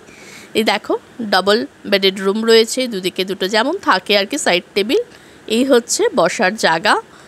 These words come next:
আর এই হচ্ছে মিরর, সঙ্গে কিন্তু এই হচ্ছে মিরর, সঙ্গে দুটো কিন্তু, আহ, ব-, ওয়াটার বোতল ওরা দিয়েছিল ওয়ান লিটারের। ক্যাবিনেটগুলো রয়েছে, দেখো একটা টিভি ক্যাবিনেট রয়েছে, আর নিচে হচ্ছে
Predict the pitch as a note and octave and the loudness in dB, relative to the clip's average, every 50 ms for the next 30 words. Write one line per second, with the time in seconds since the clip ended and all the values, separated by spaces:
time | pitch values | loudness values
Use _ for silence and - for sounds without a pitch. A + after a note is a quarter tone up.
0 | - - - - - - - - - - - - G#3 A3+ B3+ C4 A#3+ - - - | -20 -20 -20 -20 -20 -14 -8 -6 -6 -6 -4 -4 -4 -2 0 -2 -2 -2 -2 0
1 | D4 C4 C4 G#3 G3+ G3+ G#3 A3+ B3 F#4+ G#4+ - - - - - - - - - | 0 0 2 2 2 2 4 4 2 2 0 -4 -12 -20 -20 -20 -20 -20 -20 -20
2 | - - - - - - C4 G#3+ G#3+ A3 A3 A#3+ B3 B3 - A#3+ A#3 A#3+ A#3+ - | -20 -20 -20 -14 -6 0 2 2 2 2 0 -2 -2 -2 -2 -2 -2 -2 -2 -2
3 | D4 A4+ C5 A#4+ - - - - - - - - - F3+ F3 G3+ A3 F3+ F#3+ - | 0 -2 -2 -2 -8 -18 -20 -20 -20 -20 -14 -8 -6 -4 -2 0 0 -2 -2 -2
4 | - - - A4 A#4 D#4+ A#3 E3+ D#3+ E3+ - - - - - - - - - A3+ | -4 -2 0 0 0 2 0 0 0 -2 -2 -4 -6 -12 -20 -14 -6 -2 0 0
5 | A3+ A#3 B3+ B3 A#3 A3+ A3+ C4 B3+ B3+ C#4 C4 C4 B3+ - C#4 C#4 C#4 C#4 C4+ | 2 0 0 -2 -2 -2 -2 -2 -4 -2 -4 -4 -4 -4 -2 -2 -2 0 0 0
6 | B3+ A3 G3+ F#3+ F3+ F3 - - - G2+ - G3+ A3+ A3 - A3 A3 G#3+ - A#3 | 2 4 4 2 2 -2 -6 -18 -16 -8 -2 0 0 0 4 2 2 2 2 0
7 | A#3+ A#3 G3+ - A#3 B3 A#3 G#3+ G#3 G#3 G#3+ G3 F#3+ - - B3 D4+ E4 C4 G3 | -2 -2 -4 -2 -2 -2 0 0 0 0 0 -2 -2 -2 -2 -4 -2 0 0 0
8 | F#3+ F#3+ G3 G3+ - G3+ G3 A#3+ A#4 - - - - - - - - - - - | -2 -2 -4 -2 0 0 0 0 -2 -4 -6 -20 -20 -20 -20 -20 -20 -12 -4 0
9 | A#3 A3 A3 A#3 B3 B3 B3 - - B3+ A#3+ A#3+ A#3 A3 G#3 G#3 - A3+ A3 G#3 | 0 2 2 4 2 2 2 0 0 4 4 6 6 4 2 2 0 -2 -2 0
10 | - - A3 G#3+ G#3+ - A3+ G#3 G#3+ A3+ - - A3 A3+ A#3+ A#3 A#3+ A#3+ B3 - | -2 -2 -2 -2 -4 -2 -4 -4 -4 -4 0 0 0 0 0 0 0 0 -2 -2
11 | - B3+ A#3 A#3 A#3 A#3 - - F#4+ B4+ - - - - - - - - - - | -2 0 0 0 0 -2 -4 -6 -6 -6 -6 -12 -20 -20 -20 -20 -20 -20 -20 -20
12 | - - - - F#3 G3 G3+ G#3 - - A3+ A3 G#3+ A3 - - - | -16 -8 -4 -4 -2 -2 -2 -4 0 2 2 2 2 0 -4 -4 -2